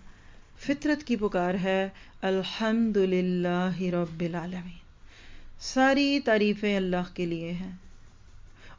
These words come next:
और याद रखिए, एक बच्चा यही पैगाम लेकर दुनिया में आता है, और बाद में फिर ये पैगाम उसको याद रहे या ना रहे, ये उनके माँ बाप के हाथ में। बस एक दो मुझे और बात करने की इजाज़त दें, फिर आगे चलती हूँ।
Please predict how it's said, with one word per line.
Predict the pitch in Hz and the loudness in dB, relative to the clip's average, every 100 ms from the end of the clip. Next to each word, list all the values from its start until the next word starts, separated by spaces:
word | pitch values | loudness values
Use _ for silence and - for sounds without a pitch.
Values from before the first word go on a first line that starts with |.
| - | -2
और | 226 | 2
याद | 233 233 233 | 8 8 8
रखिए, | 220 220 220 208 | 2 2 2 4
एक | 208 | 4
बच्चा | 190 190 - 202 | -2 -2 2 4
यही | 202 180 202 240 | 4 4 4 4
पैगाम | 226 214 190 190 196 | 4 2 2 2 2
लेकर | 180 180 196 202 233 | 2 4 4 4 0
दुनिया | 196 196 190 196 | 2 0 2 2
में | 196 | 2
आता | 180 - 214 | 0 -2 -4
है, | 233 - - - - | -4 -12 -20 -8 2
और | 220 220 | 4 4
बाद | 170 196 220 240 | 2 4 6 6
में | 240 240 | 4 4
फिर | 247 226 | 4 4
ये | 226 | 4
पैगाम | 220 214 196 196 196 196 | 4 4 2 2 2 2
उसको | 185 202 | 0 0
याद | 185 180 190 214 | 2 4 4 4
रहे | 220 226 226 | 4 6 4
या | 208 185 | 4 2
ना | 180 208 | 4 6
रहे, | 240 240 262 269 - - - | 6 8 6 6 -4 -10 2
ये | 226 | 4
उनके | 220 226 | 6 4
माँ | 208 185 | 2 2
बाप | 180 175 170 | 2 0 0
के | 196 | 0
हाथ | 196 190 196 | 2 0 0
में। | 202 220 220 - - - - - - - | -2 -4 -6 -16 -18 -16 -18 -18 -18 -2
बस | 226 226 | 0 8
एक | 254 269 240 | 8 8 6
दो | 240 | 4
मुझे | 208 196 196 | 6 6 6
और | 196 196 | 6 4
बात | 196 185 - | 2 0 0
करने | 185 180 185 | 0 0 -2
की | 190 | 0
इजाज़त | 180 175 196 196 | 0 0 0 0
दें, | 214 | 0
फिर | 202 190 | 0 -2
आगे | 170 175 | 0 -2
चलती | 180 170 156 180 | -2 -4 -4 -8
हूँ। | 185 | -8